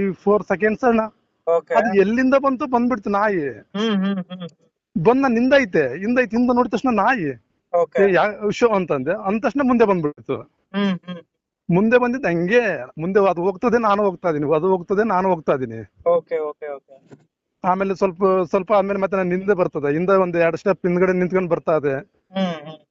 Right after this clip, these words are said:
Speaker 1: ಇಷ್ಟೆಲ್ಲ ಆದ್ಮೇಲೆ ಒಂದ್ ಬಾಟಲ್ ನೀರ್ ತಿ-, ನೀರಿತ್ತು ನನ್ ಬ್ಯಾಗಲ್ಲಿ.
Speaker 2: ಹ್ಮ್.
Speaker 1: ಅದೇ ನೀರ್ ಕುಡಿಸ್ಬಿಟ್ಟು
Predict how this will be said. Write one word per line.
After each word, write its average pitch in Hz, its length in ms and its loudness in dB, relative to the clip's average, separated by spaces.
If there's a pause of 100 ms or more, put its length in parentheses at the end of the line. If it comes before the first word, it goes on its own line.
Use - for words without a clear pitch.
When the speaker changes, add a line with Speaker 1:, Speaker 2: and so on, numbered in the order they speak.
Speaker 1:
ಇಷ್ಟೆಲ್ಲ 170 380 0
ಆದ್ಮೇಲೆ 175 300 -2
ಒಂದ್ 170 160 -6
ಬಾಟಲ್ 170 500 -2
ನೀರ್ 160 220 -2
ತಿ-, 156 380 -10
ನೀರಿತ್ತು 175 340 0
ನನ್ 135 140 -2
ಬ್ಯಾಗಲ್ಲಿ. 135 460 -2 (400)
Speaker 2:
ಹ್ಮ್. 202 220 -2 (480)
Speaker 1:
ಅದೇ 139 240 0
ನೀರ್ 156 200 -4
ಕುಡಿಸ್ಬಿಟ್ಟು 147 480 -2